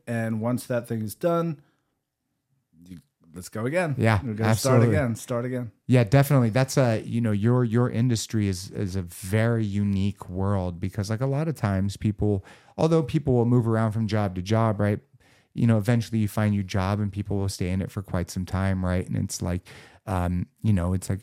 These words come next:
Speaker 2: every single day, the same job, you know, even though you might move up the ladder, but still it's like the same, the same, the same, right?
Speaker 1: Mm-hmm.
Speaker 2: For, for you guys, right? It's like you have this job, you have this task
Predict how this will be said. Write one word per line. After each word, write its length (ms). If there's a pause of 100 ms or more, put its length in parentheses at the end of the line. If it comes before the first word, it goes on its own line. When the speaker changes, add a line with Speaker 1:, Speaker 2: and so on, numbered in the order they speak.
Speaker 2:
every 200
single 240
day, 320
the 100
same 260
job, 440
you 100
know, 380
even 220
though 80
you 120
might 160
move 200
up 100
the 100
ladder, 460 (300)
but 140
still 300
it's 120
like 120
the 60
same, 260
the 80
same, 240
the 60
same, 280
right? 180
Speaker 1:
Mm-hmm. 120 (280)
Speaker 2:
For, 200
for 160
you 280
guys, 560
right? 320
It's 280
like 260
you 80
have 240
this 120
job, 320
you 100
have 200
this 120
task 440